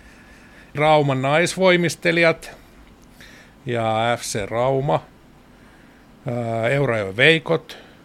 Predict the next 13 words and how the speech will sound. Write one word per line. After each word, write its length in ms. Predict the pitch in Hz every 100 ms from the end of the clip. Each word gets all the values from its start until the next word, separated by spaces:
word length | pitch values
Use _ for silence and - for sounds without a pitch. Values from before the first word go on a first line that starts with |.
| _ - - - -
Rauman 360 | 123 127 131 117
seudun 420 | 113 98 98 113
urheiluampujat, 1080 | 151 151 143 143 143 139 139 143 139 - - - - - - -
sitten 380 | - 131 - -
oma 460 | 139 139 139 127 120 - - -
sydäntäni 640 | - 127 123 113 117 113 113
lähellä 400 | 110 117 104 101
oleva 300 | 101 95 95
Rauman 400 | 120 110 90 101
voimailijat, 840 | 135 165 170 165 160 160 - - - - - - - - - - - 123
ää, 520 | 120 113 110 104 101 - - -
Fera, 580 | - 165 156 156 147 - - - - -
Salpa 680 | - 123 123 113 - 117